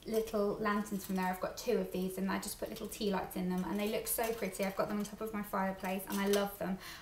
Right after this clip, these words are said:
I wish I'd gotten more when they had them, and then they never had them again. And they're just so cute and so beautiful, and they were a pound. Like, you can't even, you can't say anything about that because it's just amazing. And then this little picture frame was from there as well, and I just think it looks really expensive. I like the kind of,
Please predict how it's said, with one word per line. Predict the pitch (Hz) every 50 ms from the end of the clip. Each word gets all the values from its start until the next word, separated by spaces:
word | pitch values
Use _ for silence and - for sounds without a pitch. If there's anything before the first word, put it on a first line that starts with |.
| - -
I | 226
wish | 233 226 277 285 277 -
I'd | 269 247
gotten | - 240 - 202 202 202
more | 202 202 202 208
when | 214 220 202 196
they | 180 185
had | 190 196 196 190 -
them, | 202 202 202
and | 196 196
then | 196 196
they | 190
never | 190 196 214 214 214
had | 190 180 185 185 180 -
them | 190 185
again. | 180 - 233 247 262 262 262 254 - - - - - -
And | - 214 214 220 226 220 - -
they're | 262 254
just | - - - - -
so | - 302 277 285 285
cute | - - 311 285 277 -
and | 170 208 214
so | - - - 247 247
beautiful, | 247 - 247 254 254 254 - - - 202 190 190 190 190 -
and | 202 202 202 202 202 202
they | - 226 226
were | 226 226
a | 214 - - -
pound. | - - - 262 233 208 185 175 175 175 180 185
Like, | - 214 - - - -
you | 240 220
can't | - - 247 226 220 220 196 - - - - -
even, | 214 208 202 208 202 196 196 202 196 - - - - - - - - - - - - - - - -
you | 220 240 240
can't | - - 269 247 220 214 - - - -
say | - - 247 233
anything | 226 208 185 185 - 156 - - - -
about | 190 - - -
that | - - - - -
because | 202 - - -
it's | - - -
just | 214 - -
amazing. | 208 208 214 214 214 202 202 190 180 175 175 -
And | 208
then | 220 220 220 220
this | 240 254 - -
little | - 254 247 - 254 214
picture | - 262 247 - - - 202
frame | 196 - 202 190 190 190
was | 185 185 -
from | - 190 185
there | 180 185 190 185 180 175
as | -
well, | 202 190 185 190 185
and | 190 196
I | 202
just | 208 247 -
think | - 254 247 247 -
it | -
looks | 220 - - - -
really | 214 214 214 202
expensive. | - - - - 220 208 202 214 - 202 202
I | 196
like | 202 214 214 208 - -
the | - 220
kind | - 208 196 196
of, | 196